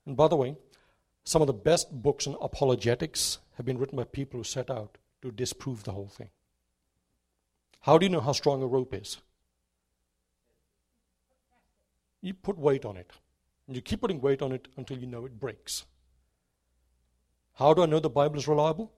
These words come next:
'Cause I tried very hard to prove it was nonsense. And I'm pretty bright. The days are coming when we will be tested like everybody else.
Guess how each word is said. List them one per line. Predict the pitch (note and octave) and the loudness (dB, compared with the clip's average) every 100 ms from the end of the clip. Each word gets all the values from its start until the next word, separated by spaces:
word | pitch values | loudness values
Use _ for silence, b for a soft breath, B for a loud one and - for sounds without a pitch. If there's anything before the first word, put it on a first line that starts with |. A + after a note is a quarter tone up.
| _ | _
'Cause | - B2+ | -6 -2
I | E3+ | 0
tried | D#3 C3+ | 0 2
very | A#2 C3+ | 2 2
hard | A#2 D3+ G2 | 2 0 -2
to | - | -10
prove | - C3 | -8 -6
it | C#3 | -8
was | B2 | -6
nonsense. | D3 D#3 - G2 - - _ _ _ _ _ - | -4 -2 -6 -12 -14 -18 _ _ _ _ _ -10
And | C4 | -10
I'm | |
pretty | - A#3+ | -6 -6
bright. | F#3+ C4+ E3+ - _ _ _ _ _ _ _ _ _ _ _ _ _ _ _ _ _ _ _ _ _ _ _ _ _ _ _ _ _ _ _ _ _ _ _ _ _ _ _ _ _ B2 | -6 -8 -10 -18 _ _ _ _ _ _ _ _ _ _ _ _ _ _ _ _ _ _ _ _ _ _ _ _ _ _ _ _ _ _ _ _ _ _ _ _ _ _ _ _ _ -4
The | C3 | 2
days | G#2 C#3 E3 F3 - | 6 6 4 0 -4
are | - | -6
coming | - - B2 A#2 A#2 A#2+ - | -6 -4 -4 -4 -6 -10 -10
when | A#2+ A2+ A2 G#2+ B2+ - _ _ _ _ _ _ _ _ _ _ _ _ _ _ _ _ _ _ _ _ _ _ _ - | -6 -4 -6 -8 -12 -18 _ _ _ _ _ _ _ _ _ _ _ _ _ _ _ _ _ _ _ _ _ _ _ 0
we | E3 | 4
will | C4+ C4 | 6 4
be | A#3 | 2
tested | - D3 - - B2+ A#2+ - | 2 2 2 0 0 -2 -8
like | A#2+ A2+ A#2 | -10 -6 -4
everybody | A2+ B2 A#2+ A#2 A#2+ | -2 -2 -2 -4 -10
else. | G#2 - - | -12 -12 -12